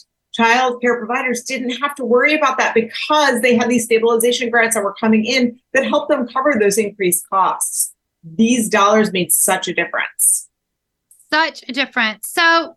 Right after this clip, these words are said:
Speaker 2: in our learning about the dollars making a difference, first, I have so many questions. I have so many questions. One, I get really frustrated when we have public policy that is finally passed.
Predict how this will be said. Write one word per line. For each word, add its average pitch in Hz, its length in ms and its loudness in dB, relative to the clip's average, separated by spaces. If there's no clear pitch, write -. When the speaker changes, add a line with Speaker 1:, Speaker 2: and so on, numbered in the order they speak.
Speaker 2:
in 381 100 2
our 494 300 2
learning 262 680 2
about 262 220 -4
the 269 80 -6
dollars 254 420 0
making 247 280 -8
a 233 60 -8
difference, 208 420 -8
first, 440 260 0
I 403 60 -2
have 320 120 -2
so 330 140 -2
many 294 140 -2
questions. 214 480 -10
I 302 60 0
have 330 100 -2
so 349 100 -2
many 277 140 2
questions. 214 400 -8
One, 247 440 0
I 508 200 2
get 277 140 -4
really 349 680 -2
frustrated 208 800 -4
when 247 220 0
we 302 200 0
have 247 420 -4
public 302 260 -6
policy 226 440 -6
that 208 180 -8
is 190 280 -10
finally 247 340 0
passed. 190 360 -6